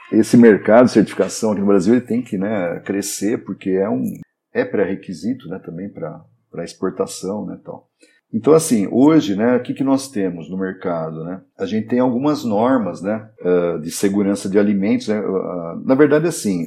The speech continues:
se você pensar no, no, no início das coisas, né? Por exemplo, a, a própria iso nove mil, né, se você pegar e interpretá-la, né, como, né,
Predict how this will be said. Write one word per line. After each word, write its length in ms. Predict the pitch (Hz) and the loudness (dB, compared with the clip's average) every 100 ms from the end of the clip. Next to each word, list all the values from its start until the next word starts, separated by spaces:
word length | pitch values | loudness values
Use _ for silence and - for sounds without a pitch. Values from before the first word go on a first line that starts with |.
| 85 | -8
se 140 | - | -4
você 220 | 113 - | -2 0
pensar 800 | 151 151 123 - 113 127 90 - - | -2 -2 -4 0 2 2 0 -6 -6
no, 320 | 107 113 110 | 0 2 2
no, 300 | 110 107 101 | 2 0 0
no 100 | 107 | 0
início 540 | 117 117 127 135 - | 0 2 2 2 0
das 200 | 104 104 | 0 0
coisas, 500 | - 95 87 80 80 | -2 -2 -2 -4 -8
né? 100 | 92 | -8
Por 100 | 101 | -8
exemplo, 200 | 95 107 | -6 -4
a, 280 | 98 95 110 | 0 2 2
a 40 | 107 | -2
própria 440 | 151 185 160 123 | -2 -4 0 2
iso 260 | 113 104 101 | 2 0 -2
nove 300 | 101 92 92 | -2 -2 -2
mil, 240 | 107 131 | 0 0
né, 100 | 104 | -2
se 120 | - | -4
você 240 | 95 - 107 | -6 -6 -6
pegar 680 | 98 85 80 101 113 - - | -4 -6 -2 -2 -2 -6 -16
e 220 | 82 92 | -10 -4
interpretá-la, 960 | 117 113 98 92 80 - 90 110 101 82 | -2 -2 -2 -4 -4 -2 0 0 0 -4
né, 140 | 92 | -6
como, 640 | - 95 156 240 90 82 - _ _ _ - | -8 -4 -4 -2 -8 -10 -14 _ _ _ -14
né, 400 | 92 101 90 87 | -8 -4 -4 -8